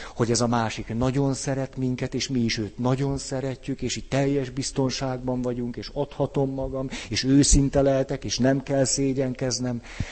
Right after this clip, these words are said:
Óriási emberi teljesítmény egy egyéjszakás kalandban a meghittséget átélni. Nagyon olyan fantáziára van hozzá szükség, hogy inkább írj meséket. Tehát akinek ez megy,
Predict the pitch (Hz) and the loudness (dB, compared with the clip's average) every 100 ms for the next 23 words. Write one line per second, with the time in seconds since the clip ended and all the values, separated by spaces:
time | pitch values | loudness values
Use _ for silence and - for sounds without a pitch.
0 | - - 165 170 175 139 123 113 120 117 | -12 2 10 12 12 10 6 4 2 2
1 | 143 - 135 131 123 113 - 123 117 113 | 0 0 2 2 0 -2 -2 0 2 2
2 | - 107 104 107 104 107 120 127 - - | 2 0 -2 -2 -2 0 0 -2 -8 -20
3 | - - - - 120 131 143 123 123 117 | -20 -20 -20 -6 -2 2 2 4 2 4
4 | 117 120 110 - 127 117 110 110 110 110 | 0 2 0 0 2 4 4 0 -2 -2
5 | 110 110 - - - 104 95 - 98 92 | -2 -2 -4 -6 -2 -2 -4 -4 -4 -4
6 | - 90 87 82 - - - - - 110 | -6 -10 -10 -12 -16 -20 -20 -20 -16 -8
7 | 104 98 113 143 175 170 175 165 170 151 | -6 -4 4 6 6 2 0 0 0 -2
8 | 139 143 127 127 120 113 117 110 113 107 | 0 -2 0 -2 -2 -2 -2 -2 -4 -4
9 | 113 - 107 101 - 101 156 135 113 101 | -6 -4 -6 -6 -6 -6 -4 -2 -2 -2
10 | 117 104 101 101 - 92 85 - 85 - | -2 -4 -2 -2 0 -2 -4 -10 -12 -14
11 | - - - - - - - - - - | -16 -18 -18 -18 -18 -18 -18 -18 -20 -18
12 | - - - 640 554 - 622 - - - | -18 -18 -18 -18 -18 -18 -18 -18 -18 -20
13 | - - - - - - 120 - - 185 | -20 -20 -20 -20 -18 -12 -4 -4 6 8
14 | 185 165 139 135 120 110 127 170 185 180 | 10 8 8 6 4 4 4 6 6 2
15 | - | -4